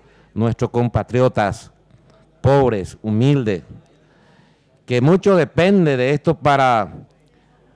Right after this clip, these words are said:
poder tener algunos pequeños, pequeños créditos en los almacenes,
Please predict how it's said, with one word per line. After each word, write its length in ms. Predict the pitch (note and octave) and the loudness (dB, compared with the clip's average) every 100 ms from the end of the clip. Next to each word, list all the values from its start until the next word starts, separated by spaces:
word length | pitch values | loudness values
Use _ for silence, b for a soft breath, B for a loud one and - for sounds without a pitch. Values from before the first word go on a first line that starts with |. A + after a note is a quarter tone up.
| b _ _ | b _ _
poder 380 | - A#2 C#3+ D#3 | -2 2 2 0
tener 280 | C#3+ C3 D3 | 0 2 2
algunos 360 | C#3+ C#3 D3 | 2 2 2
pequeños, 680 | - B2+ C3+ C#3+ C#3 B2 A2+ | 0 -2 -2 0 0 0 -2
pequeños 460 | - G#2+ C#3+ D3 A#2+ | -2 -4 -2 0 -2
créditos 480 | C3+ D3 C#3 A#2+ | -2 -2 -2 -2
en 140 | A2+ A2+ | -2 -2
los 160 | A2+ | -4
almacenes, 960 | - A2+ A2+ G#2+ G2 C#3+ D3+ A2 E2+ - | -4 -4 -4 -4 -2 -2 0 -4 -6 -14